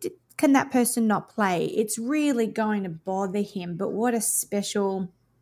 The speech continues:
energy, a beautiful, compassionate, loving energy he can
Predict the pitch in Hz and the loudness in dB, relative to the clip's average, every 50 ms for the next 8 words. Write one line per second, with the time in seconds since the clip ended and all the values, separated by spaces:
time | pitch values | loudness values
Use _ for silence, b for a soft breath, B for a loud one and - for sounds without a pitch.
0 | _ _ _ _ _ _ _ - - - - 208 208 208 214 208 - 196 196 196 | _ _ _ _ _ _ _ -20 -14 -6 -2 0 2 2 2 2 2 2 2 2
1 | 190 185 180 185 196 208 220 214 214 214 - 202 196 - - 196 190 190 - 185 | 2 0 -2 -2 0 2 2 2 2 0 -2 -4 -2 -2 -4 -6 -6 -8 -8 -8
2 | 196 - - - 196 185 180 208 - - b b b b b b b b b b | -8 -6 -6 -6 -6 -6 -6 -6 -6 -8 b b b b b b b b b b
3 | b b b b b _ _ _ _ - 214 220 220 214 214 190 208 208 208 - | b b b b b _ _ _ _ -2 2 4 4 4 4 4 2 0 0 -2
4 | - 202 202 202 202 180 196 196 196 196 - - 208 208 196 - - 202 196 185 | -4 -4 -2 -2 -2 -2 -2 -2 -4 -2 0 0 0 2 0 -2 -6 -6 -6 -4
5 | 202 190 202 - | -6 -6 -8 -10